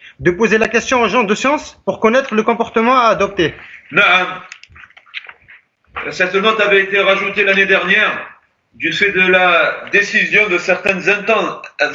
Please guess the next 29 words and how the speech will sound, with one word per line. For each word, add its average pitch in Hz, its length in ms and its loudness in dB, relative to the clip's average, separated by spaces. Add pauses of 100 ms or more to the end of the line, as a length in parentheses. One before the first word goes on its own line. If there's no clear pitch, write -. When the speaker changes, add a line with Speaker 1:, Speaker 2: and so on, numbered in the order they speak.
Speaker 2:
de 165 160 -2
certaines 190 420 0
instances 214 440 0
représentatives 202 840 0
des 175 120 4
musulmans 202 480 0
en 185 100 2
France 214 440 0 (1500)
de 180 80 2
statuer 262 400 2
de 233 80 0
l'entrée 233 320 2
du 220 100 0
Ramadan 196 600 2 (360)
en - 140 0
se 226 100 0
basant 202 320 2
sur 202 200 -4
des 208 120 2
calculs 226 360 2
astronomiques, 214 640 0
et 202 120 0
ils 180 120 0
avaient 196 220 2
fait 190 120 0
cela, 190 580 -2 (300)
euh, 160 500 2 (800)
des 262 240 0
semaines 262 460 0